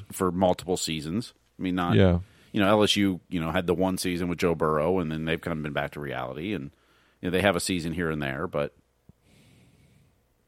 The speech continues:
Speaker 1: you know, Florida for a while did. They haven't since Urban Meyer.
Speaker 2: Right.
Speaker 1: To be,
Speaker 2: But they
Speaker 1: you know,
Speaker 2: think
Speaker 1: at that kind of level consistently.
Speaker 2: They think they should be, and that, that drives them, I think, to con-, consistently try to,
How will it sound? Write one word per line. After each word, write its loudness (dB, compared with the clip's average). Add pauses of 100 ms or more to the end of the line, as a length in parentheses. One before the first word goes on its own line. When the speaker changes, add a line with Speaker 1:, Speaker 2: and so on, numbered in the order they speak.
(220)
Speaker 1:
you -8
know, -6
Florida 4
for 6
a 10
while 8
did. 0
They 0
haven't 0
since -2 (340)
Urban -6
Meyer. -10 (580)
Speaker 2:
Right. 6
Speaker 1:
To -4
be, 0
Speaker 2:
But 10
they 10
Speaker 1:
you 8
know, 0
Speaker 2:
think 8
Speaker 1:
at 0
that -14
kind -4
of -2
level -4
consistently. -10 (360)
Speaker 2:
They 6
think 4
they 8
should 8
be, 6
and 0
that, 2
that 4
drives 6
them, 4
I 4
think, -2
to 2
con-, -2 (160)
consistently 0
try 2
to, 2